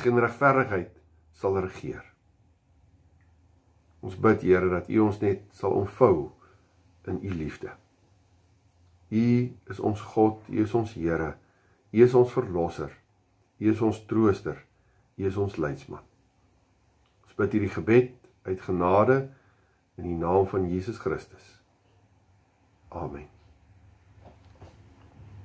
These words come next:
Die genade van ons Here Jesus Christus,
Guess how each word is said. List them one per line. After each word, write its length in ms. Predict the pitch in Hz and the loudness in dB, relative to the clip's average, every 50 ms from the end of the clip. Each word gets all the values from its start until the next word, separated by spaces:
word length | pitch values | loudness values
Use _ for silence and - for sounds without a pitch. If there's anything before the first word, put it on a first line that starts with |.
| - - - - - - - - - - - - - - - - - - - - - - - - - | -20 -20 -20 -20 -20 -20 -20 -20 -20 -20 -20 -20 -20 -20 -20 -20 -20 -20 -20 -20 -20 -20 -18 -12 -10
Die 80 | 107 - | -4 2
genade 560 | 127 123 107 98 98 101 104 113 117 120 104 - - | 2 4 4 4 4 6 6 6 6 4 0 0 -2
van 120 | 110 98 95 | -2 0 2
ons 220 | 95 92 92 - - | 2 2 0 -2 -4
Here 180 | 92 90 90 | -4 -4 -4
Jesus 380 | 85 82 85 82 - 87 - - | -6 -8 -10 -10 -10 -12 -14 -14
Christus, 540 | - 73 65 64 - - - - - - - | -12 -14 -14 -14 -14 -20 -20 -20 -20 -20 -20